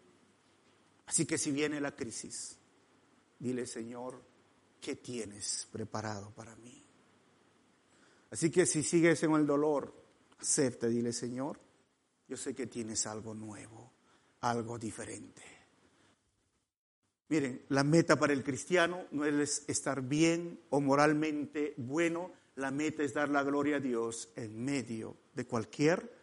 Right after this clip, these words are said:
circunstancia. Puede ser que pierdas el trabajo, puede ser que tu negocio fracase, puede ser que tu familia empiece a pasar hambre,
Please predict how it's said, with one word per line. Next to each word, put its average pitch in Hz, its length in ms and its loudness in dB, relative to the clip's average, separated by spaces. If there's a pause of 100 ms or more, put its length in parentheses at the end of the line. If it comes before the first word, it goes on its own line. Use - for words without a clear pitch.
(360)
circunstancia. - 1000 -10 (500)
Puede 170 180 4
ser 165 220 4
que - 160 2
pierdas 147 460 0
el 135 100 0
trabajo, 135 560 -2 (500)
puede 160 220 10
ser 165 180 4
que 175 120 0
tu 165 160 -4
negocio 151 440 -2
fracase, - 640 -6 (360)
puede 175 200 12
ser 175 240 6
que 190 140 2
tu 156 100 -2
familia 160 400 0
empiece 156 400 -2
a 147 60 -10
pasar 143 340 0
hambre, 135 380 0